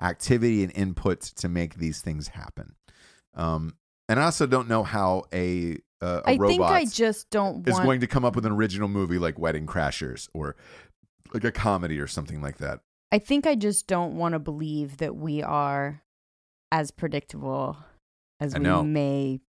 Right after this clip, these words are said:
Speaker 2: actually be.
Speaker 1: Well, I don't, but, but
Speaker 2: And,
Speaker 1: here, here,
Speaker 2: and,
Speaker 1: and,
Speaker 2: and
Speaker 1: and
Speaker 2: if, if something computer-wise can figure out that little thing that we all kind of have and that we all think that we're so unique,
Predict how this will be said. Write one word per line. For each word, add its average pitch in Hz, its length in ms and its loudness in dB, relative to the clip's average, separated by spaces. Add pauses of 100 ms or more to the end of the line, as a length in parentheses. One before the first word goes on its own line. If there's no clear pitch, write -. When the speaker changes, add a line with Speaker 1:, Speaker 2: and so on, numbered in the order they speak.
(220)
Speaker 2:
actually 143 380 -4
be. - 300 -6
Speaker 1:
Well, 143 100 10
I 165 100 4
don't, 254 300 0
but, 156 240 0
but 165 100 10
Speaker 2:
And, 196 160 8
Speaker 1:
here, 185 160 8
here, - 40 8
Speaker 2:
and, 190 80 4 (100)
Speaker 1:
and, 185 120 0
Speaker 2:
and - 140 -8
Speaker 1:
and 196 140 6
Speaker 2:
if, 190 180 0 (120)
if 196 120 2
something 226 800 0 (380)
computer-wise 170 760 0
can 165 200 -10
figure 160 360 -2
out 143 420 -2
that 151 180 -2
little 156 260 -2
thing 143 380 -4
that - 120 -6
we 160 160 -2
all 147 240 0
kind 143 220 -4
of 135 120 -6
have - 520 -6 (420)
and 170 120 0
that 151 60 0
we 165 160 0
all 151 200 2
think 165 260 -6
that 156 100 -6
we're 156 120 -4
so 156 600 -2
unique, 156 840 -2